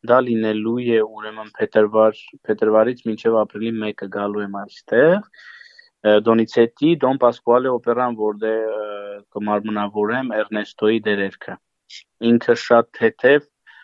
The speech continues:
կոմիկ օպերա բուֆո է, շատ, ը, շատ հաճելի, լավ խաղարկային կերպար է, և ես անհամբեր սպասում եմ, թե երբ է գալու այդ օրը, որ ես կկարողանամ արդեն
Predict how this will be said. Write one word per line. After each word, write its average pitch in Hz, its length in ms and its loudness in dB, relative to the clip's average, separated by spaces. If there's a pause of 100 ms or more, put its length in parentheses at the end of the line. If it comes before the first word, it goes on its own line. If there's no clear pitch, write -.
(180)
կոմիկ 117 640 -2 (280)
օպերա 117 340 2
բուֆո 110 460 -4
է, 101 160 -2 (340)
շատ, 107 440 -2
ը, 101 160 -12 (360)
շատ - 320 0
հաճելի, 110 580 0 (560)
լավ 117 220 2
խաղարկային 120 800 -4 (400)
կերպար 117 460 2
է, 143 100 2
և 117 260 -4
ես 107 280 -4
անհամբեր 107 560 -4
սպասում 107 580 -4
եմ, 123 140 0
թե 104 180 -4
երբ 104 280 0
է 98 80 0
գալու 101 440 0 (840)
այդ 104 380 -2
օրը, 131 200 4
որ 110 140 0
ես - 120 -6
կկարողանամ 104 720 -4
արդեն 110 640 -6